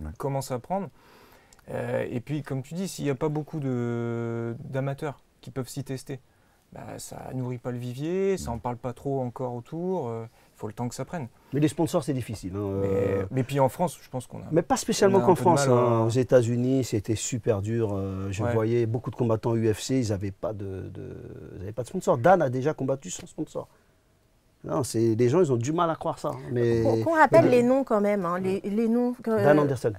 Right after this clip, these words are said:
Speaker 4: Dan
Speaker 3: Ouais.
Speaker 4: Anderson, oui, Anderson Silva.
Speaker 3: Ah oui, oui, ah oui, il y a plein.
Speaker 4: On, on peut les citer ?
Speaker 3: Ouais, vas-y, ouais, ouais, vas-y.
Speaker 4: Je te laisse,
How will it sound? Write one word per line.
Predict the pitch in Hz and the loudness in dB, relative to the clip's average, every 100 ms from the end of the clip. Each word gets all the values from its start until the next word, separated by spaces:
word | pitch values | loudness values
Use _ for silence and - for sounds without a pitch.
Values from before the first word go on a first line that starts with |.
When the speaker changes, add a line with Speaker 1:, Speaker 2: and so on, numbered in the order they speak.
| 220 | 2
Speaker 4:
Dan | 240 240 | 4 6
Speaker 3:
Ouais. | |
Speaker 4:
Anderson, | 233 240 269 269 - - - | 6 6 6 4 0 -8 0
oui, | 262 247 247 _ _ | 4 4 2 _ _
Anderson | 220 214 214 233 214 | -4 0 0 0 -2
Silva. | 233 269 330 - _ _ _ | 2 6 6 4 _ _ _
Speaker 3:
Ah | 101 110 123 | 2 6 6
oui, | 120 101 110 | 4 -2 -4
oui, | 110 101 | -4 -2
ah | |
oui, | 107 | -4
il | 101 | -4
y | |
a | |
plein. | 95 113 98 107 _ _ - | -6 -6 -8 -10 _ _ -8
Speaker 4:
On, | 240 - | -4 -2
on | 254 | -2
peut | - | 0
les | 392 | -2
citer ? | - 294 427 - - | -2 -6 -6 -8 2
Speaker 3:
Ouais, | 117 196 | 4 4
vas-y, | 131 147 220 | 2 0 -2
ouais, | 226 | -2
ouais, | 226 | -4
vas-y. | 220 208 240 - 233 220 | -6 -10 -12 -10 -6 -4
Speaker 4:
Je | 208 277 | -2 -2
te | - | -2
laisse, | 311 349 330 - | -2 -4 -6 -8